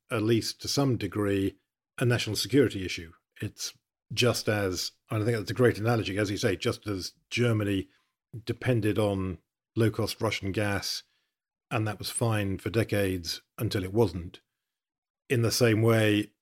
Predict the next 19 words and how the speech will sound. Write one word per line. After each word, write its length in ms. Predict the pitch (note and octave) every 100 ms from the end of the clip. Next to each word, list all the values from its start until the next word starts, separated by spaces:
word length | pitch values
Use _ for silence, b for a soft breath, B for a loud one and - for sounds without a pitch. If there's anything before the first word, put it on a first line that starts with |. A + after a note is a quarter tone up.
| -
are 80 | A2
people 300 | - A2 G2
coming 240 | - A2
to 100 | F#2+
think 300 | G2+ A2+ G#2
that 100 | G#2+
actually 460 | G#2 G#2+ - G#2 G2
being 360 | F#2 G#2+ G2+ F#2
reliant 460 | G2+ G#2+ G2 F#2+
on 320 | G#2 G2 F#2+ F2 _ _ _ -
low-cost 540 | G#2 G#2 - G2 -
Chinese 340 | - G#2 F#2+
manufacturing 600 | F#2+ F#2+ F#2 G#2 - G#2 G2
of 300 | F#2+ F2 - _
solar 260 | - G#2+ G2
panels 320 | A2 G2 F2
and 160 | F#2 F2+
batteries 600 | A#2 A2 F2+ F2+ G#2 - _ _ _ _ _ _ _ _ -
is, 540 | A#2 G2 F#2 E2+ -